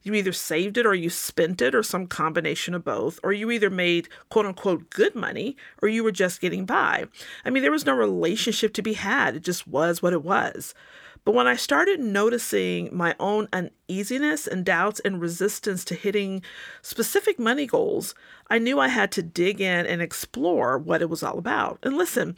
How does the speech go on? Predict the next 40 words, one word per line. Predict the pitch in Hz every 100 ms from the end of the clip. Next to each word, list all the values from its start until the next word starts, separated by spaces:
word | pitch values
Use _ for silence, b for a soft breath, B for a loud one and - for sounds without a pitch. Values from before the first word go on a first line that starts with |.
| B B B B -
if | 247 247
you | 320
think | 539 523 554
this | 453 403 -
episode | 302 - - 202 180 170
doesn't | 170 220 262
apply | - 277 277
to | 277
you | 185 165
because | 165 175 202 175
you're | 175 185 185
not | 175 165 190
an | 220
entrepreneur | 226 226 254 254 180 156 202 233 - _
and | 190 185 196
you | 202
earn | 180 175
a |
salary, | - 226 277 359 240 110 101 - - B B B -
or | 220 233
you | 226 220 262
think | - 254 226
that | 220 196
money | 185 202 208
just | 190 180
is | 165 170
what | 170 160
it | -
is, | - - - 180
then | - 208 196 -
you, | 185 190 247 285 311 - 240
my | 247 254
dear | 247 240
sister, | 233 170 - 180 170
need | 170 170
to | 175
pull | - 190
up | -
a |
chair, | - 165 151 139 151